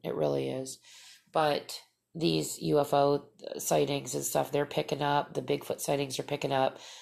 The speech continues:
The Dogman sightings are picking up. More and more, all these people that are coming out, credible people, you know, it, it's just, you gotta start understanding that, you know,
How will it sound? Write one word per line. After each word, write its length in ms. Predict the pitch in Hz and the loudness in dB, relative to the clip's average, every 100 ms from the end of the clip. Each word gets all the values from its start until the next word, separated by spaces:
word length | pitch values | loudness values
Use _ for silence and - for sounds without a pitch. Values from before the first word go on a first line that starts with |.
| - | -10
The 80 | - | -4
Dogman 480 | 139 151 139 135 135 | 4 6 6 2 -2
sightings 420 | - 151 139 131 | 2 2 2 -2
are 40 | 143 | -4
picking 360 | - 143 139 | -4 -2 0
up. 360 | 135 139 127 - - - - _ _ _ - | 4 4 2 -6 -20 -20 -20 _ _ _ -10
More 280 | 170 160 151 | 2 4 4
and 80 | 143 | 4
more, 200 | 143 147 | 2 6
all 220 | 151 160 | 6 6
these 160 | 160 | 4
people 300 | - 143 139 | 2 0 2
that 100 | 139 | 2
are 80 | 139 | 2
coming 380 | 135 143 139 139 | 0 0 0 2
out, 180 | 135 131 | 2 2
credible 420 | - 151 151 147 | 2 2 4 0
people, 760 | - 147 139 143 139 139 139 - - - _ | -2 -4 0 2 4 4 0 -10 -20 -20 _
you 100 | - | -2
know, 400 | 156 143 139 139 - | 2 4 4 2 0
it, 160 | 151 - | -4 -2
it's 240 | - - | 0 0
just, 400 | - 151 - - | 2 2 0 -4
you 100 | 151 | -4
gotta 380 | 147 151 151 151 | 2 4 6 4
start 340 | - 156 151 | 2 2 2
understanding 720 | - 143 143 - 151 143 147 143 | 2 -2 -4 0 -2 -2 -4 0
that, 340 | 143 - - - _ _ _ _ - | 2 0 -4 -20 _ _ _ _ -4
you 120 | 160 | 2
know, 440 | 160 151 147 135 | 4 4 2 -2